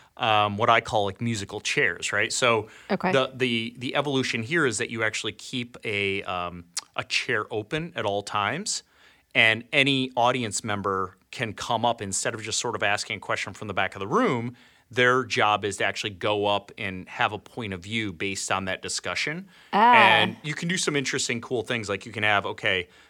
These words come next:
Speaker 1: because there's always has to be an empty chair, when that person comes up,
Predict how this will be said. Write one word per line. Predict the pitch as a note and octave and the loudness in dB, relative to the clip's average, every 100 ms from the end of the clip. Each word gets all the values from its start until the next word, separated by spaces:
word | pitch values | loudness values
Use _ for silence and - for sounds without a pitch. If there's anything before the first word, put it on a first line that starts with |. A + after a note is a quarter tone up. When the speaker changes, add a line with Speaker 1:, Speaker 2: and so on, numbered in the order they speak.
| - | -10
Speaker 1:
because | - C3+ B2 | 0 0 0
there's | A2+ | 0
always | A#2+ A2+ G2 - - | 0 0 -4 -10 -6
has | B2+ A#2 | -2 -2
to | - | -2
be | A2 | -2
an | G#2 | -2
empty | G2 G2+ | -4 -6
chair, | - D#3 C3 | -4 0 0
when | G2 G2+ | 0 0
that | A2 A2+ | 0 -2
person | - A#2 - G2 | -4 -6 -6 -8
comes | - G#2 F#2+ | -6 -4 0
up, | G#2 C#3+ | 2 0